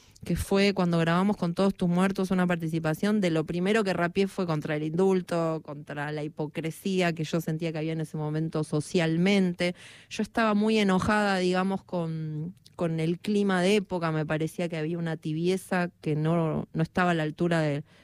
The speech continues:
las circunstancias, bla, bla, bla, y bueno, ahí empecé y escribía letras, y después hice la letra Hijo Desaparecido, que bueno, en ese momento no estaba el... el, ¿cómo se dice? La E, <laughs> sino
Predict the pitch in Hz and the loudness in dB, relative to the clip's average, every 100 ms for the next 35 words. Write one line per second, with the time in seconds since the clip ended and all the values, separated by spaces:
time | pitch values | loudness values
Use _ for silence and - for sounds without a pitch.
0 | _ 156 - 165 214 - 254 247 240 202 | _ -6 -6 -2 -2 0 0 2 2 2
1 | 160 170 196 226 240 254 175 151 139 151 | 2 2 4 2 2 2 0 0 -2 -2
2 | 175 170 - 151 156 147 - 135 147 151 | -4 -4 -4 -4 -2 -4 -4 -2 0 0
3 | 151 165 165 160 - 147 - - - - | -2 -2 -2 -6 -6 -14 -14 -20 -20 -4
4 | 143 - 160 175 160 156 151 160 165 160 | -2 -2 -4 -6 -4 0 2 0 0 -2
5 | 147 143 151 143 - - - 175 175 165 | -4 -6 -6 -8 -10 -8 -2 0 2 2
6 | 147 143 131 - - 147 - 156 151 151 | 0 -2 -4 -4 -4 -4 -2 -6 -4 -6
7 | 156 151 143 - 147 139 135 131 165 - | -6 -6 -6 -6 -4 -2 -2 -6 -10 -20
8 | - - - - - 165 139 127 - - | -20 -20 -20 -20 -12 -8 -8 -8 -12 -16
9 | _ - - 165 - 160 - 170 - - | _ -20 -14 -10 -8 -8 -4 -6 -6 -18
10 | _ _ - - - - 147 135 147 160 | _ _ -20 -20 -20 -4 0 2 4 2
11 | - - 156 - 170 - 170 170 180 | -2 -14 -10 -8 -8 -4 0 2 0